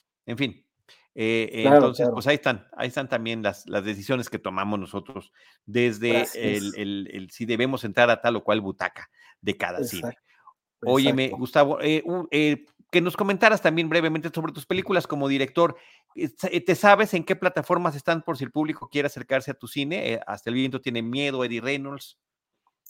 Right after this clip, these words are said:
Speaker 2: Pues, eh, bueno, Hasta el viento tiene miedo está en vix.
Speaker 1: Ujú.
Speaker 2: Eh, ahí, ahí la encuentran en, en vix Plus. Eh,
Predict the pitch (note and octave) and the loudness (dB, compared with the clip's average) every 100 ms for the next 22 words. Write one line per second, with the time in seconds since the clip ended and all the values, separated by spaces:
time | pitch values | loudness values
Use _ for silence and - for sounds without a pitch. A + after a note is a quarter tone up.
0 | - - - - _ _ D#3 D3 C#3+ F3+ | -20 -20 -20 -20 _ _ 10 10 10 6
1 | F3 E3+ F#3+ G3+ G#3 - D#3 G3+ A3+ G3+ | 8 10 10 10 10 10 6 6 4 4
2 | F3+ F#3+ D#3 - D#3 D3+ C#3+ B2+ B2 G#3+ | 4 4 4 8 12 12 10 6 4 0
3 | - - - - _ _ _ _ _ _ | 0 -10 -10 -16 _ _ _ _ _ _
4 | B2+ A#2+ F3 G#3+ A#2+ B2 B2+ C3 C3 C3+ | -6 -2 -2 -2 0 0 2 2 2 2
5 | D#3+ D3+ A#2 A2+ A#2 A#2+ C#3+ - C#3+ G#3+ | 4 4 2 -4 -2 0 0 -2 0 0
6 | A3+ - - A3 B2 A#2 A2+ A2+ A2 G#2+ | -2 -10 -12 -6 -2 0 0 -2 -4 -6
7 | G2+ G2+ | -8 -10